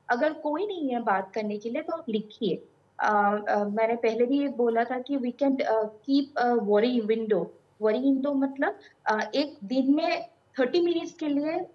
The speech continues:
एक टाइम रखिए आप, अ, कागज लीजिए, कलम लिखिए और, अ, लीजिए और आपका जो भी सोच, जो नेगेटिव सोच आ रहे हैं, जो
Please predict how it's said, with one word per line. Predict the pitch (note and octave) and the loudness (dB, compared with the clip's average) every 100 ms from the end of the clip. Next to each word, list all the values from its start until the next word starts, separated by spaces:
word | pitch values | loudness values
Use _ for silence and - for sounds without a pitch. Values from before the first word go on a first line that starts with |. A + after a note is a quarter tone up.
| - | -2
एक | A#3+ - - | -2 -2 0
टाइम | A3+ C4+ | 2 4
रखिए | D4 D#4 - C#4 C4+ | 2 0 -4 -2 -2
आप, | C4 G3+ G3 - _ _ _ | 0 0 0 -4 _ _ _
अ, | - G#3+ | -2 0
कागज | G#3+ A3 G#3+ C#4 C4+ | 2 2 2 0 -2
लीजिए, | C#4 D4 | -8 -8
कलम | C#4 A#3+ A3+ B3+ | -4 -4 -4 -6
लिखिए | B3 - C#4+ | -8 -6 -2
और, | C#4 C#4 | 0 0
अ, | - A3 A3 | -2 -2 -2
लीजिए | A3 A#3+ C#4 | -6 -2 -2
और | C#4+ A3+ A#3 A#3 - | 0 2 2 0 -2
आपका | A3 A3+ - C4+ | -2 -2 -4 -4
जो | C4 B3 C#4 F4 | -2 -2 -2 -2
भी | E4+ F4+ F#4+ | 0 2 0
सोच, | F#4+ - D#4 A#3+ - - _ _ G#3+ | -4 -4 0 0 -2 -16 _ _ -4
जो | D#4 | 0
नेगेटिव | D4 C4+ D4 E4+ F4 F4 | 2 2 0 0 0 -2
सोच | - - B3+ A#3+ - - | -10 -2 -2 -2 -2 0
आ | A3 A#3+ | 2 2
रहे | A3 | 0
हैं, | F#3 F#3+ | 0 -2
जो | G3 A3 A#3 | 0 2 2